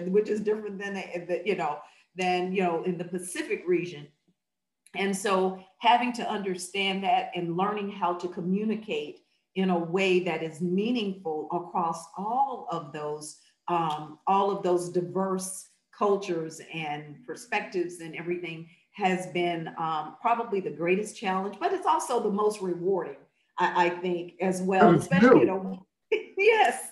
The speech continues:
Speaker 1: exactly. You know, and, and when you're successful,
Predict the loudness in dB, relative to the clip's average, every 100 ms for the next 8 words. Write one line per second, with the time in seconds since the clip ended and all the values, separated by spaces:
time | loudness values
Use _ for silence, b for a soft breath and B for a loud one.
0 | -2 0 2 4 4 4 2 2 2 0
1 | 0 0 -2 -2 -4 -2 -2 -2 -4 -6
2 | -8 0 2 4 4 2 2